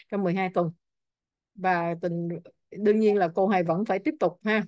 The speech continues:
uống thuốc, quan hệ an toàn để tránh thai. Tức là trước giờ là quan hệ an toàn là vẫn nhấn mạnh, mà lúc này lại càng phải nhấn mạnh nữa, bởi vì lúc này là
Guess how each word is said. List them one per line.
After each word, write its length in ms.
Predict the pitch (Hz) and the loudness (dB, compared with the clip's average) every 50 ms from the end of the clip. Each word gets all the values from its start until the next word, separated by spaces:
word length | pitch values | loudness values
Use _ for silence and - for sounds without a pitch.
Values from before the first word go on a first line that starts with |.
| - | -6
uống 180 | - 220 226 254 | -6 -4 -4 0
thuốc, 300 | 262 254 262 311 311 - | 4 4 4 4 4 2
quan 240 | - 202 196 196 190 | -2 -4 -4 -4 -4
hệ 180 | 202 175 175 190 | -4 -6 -6 -4
an 220 | 196 196 202 196 - | -4 -4 -4 -2 -2
toàn 300 | 185 175 175 170 165 170 - - - - - | -2 0 -2 -2 -6 -8 -12 -18 -20 -14 -10
để 400 | 175 175 185 196 240 269 269 269 - | -6 -2 2 4 4 2 2 2 0
tránh 180 | 233 269 349 294 | 0 0 0 0
thai. 320 | 294 226 214 214 208 208 | 2 2 2 2 0 0
Tức 80 | 214 311 | 0 2
là 180 | 381 247 202 - | 4 4 4 4
trước 160 | 294 381 381 381 | 4 4 4 6
giờ 140 | 226 190 | 4 4
là 120 | 185 185 175 | 4 4 2
quan 260 | 165 196 208 214 226 | 0 -2 -4 -2 -2
hệ 160 | 226 175 175 | -4 -4 -4
an 280 | 175 - 208 202 202 202 | -6 -6 -6 -6 -2 0
toàn 300 | 196 185 185 180 170 165 - _ _ _ _ _ _ _ - | 2 2 2 0 -4 -8 -12 _ _ _ _ _ _ _ -8
là 80 | 185 | -2
vẫn 240 | 180 196 196 226 269 | 0 2 2 2 2
nhấn 220 | 254 262 311 403 | 2 0 0 0
mạnh, 200 | 302 185 185 202 | -2 -2 -2 0
mà 80 | 202 190 | 0 0
lúc 140 | 208 262 381 | 0 0 0
này 180 | 339 220 190 | -2 -2 -2
lại 220 | 190 185 175 185 196 | -2 -4 -4 -6 -6
càng 200 | - 190 180 180 165 | -8 -8 -8 -6 -6
phải 100 | 202 220 | -6 -4
nhấn 200 | 233 254 359 302 | -4 -4 -4 -4
mạnh 160 | 175 165 185 | -4 -4 -2
nữa, 220 | 190 170 180 226 | 0 0 0 0
bởi 160 | 233 190 190 | 0 -2 -2
vì 140 | 214 233 180 | 0 0 -2
lúc 180 | 180 214 - 302 | -2 -2 -6 -6
này 140 | 226 180 175 | -6 -6 -6
là 80 | 170 | -6